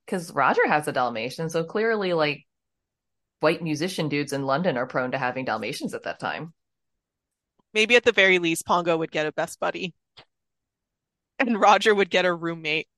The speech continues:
Speaker 2: Oh, that might make the place worse.
Speaker 1: Oh, it might.
Speaker 2: Mm. But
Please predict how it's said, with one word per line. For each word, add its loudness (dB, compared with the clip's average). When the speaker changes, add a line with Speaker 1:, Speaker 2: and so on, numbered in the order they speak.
Speaker 2:
Oh, 2
that 0
might -2
make -8
the -8
place -8
worse. -10
Speaker 1:
Oh, -2
it -8
might. -10
Speaker 2:
Mm. -16
But -2